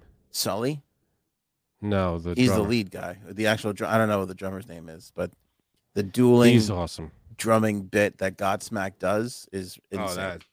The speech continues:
Speaker 2: that is great. If anybody
Speaker 1: Yeah.
Speaker 2: gets to see that, just go on YouTube. It's on YouTube.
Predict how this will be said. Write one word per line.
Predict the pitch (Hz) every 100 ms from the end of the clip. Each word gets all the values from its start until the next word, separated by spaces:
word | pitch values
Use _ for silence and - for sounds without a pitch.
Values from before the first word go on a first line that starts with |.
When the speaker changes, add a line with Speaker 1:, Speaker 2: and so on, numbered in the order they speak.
| _ _
Speaker 2:
that | 110 101 92
is | 80
great. | - 85 82 80 _
If | - 117
anybody | 127 127
Speaker 1:
Yeah. | 117
Speaker 2:
gets | -
to | -
see | - - 104
that, | 101 101
just | 127 117
go | 131 123
on | 117
YouTube. | 110 - 90
It's | 85
on | 104
YouTube. | 92 82 87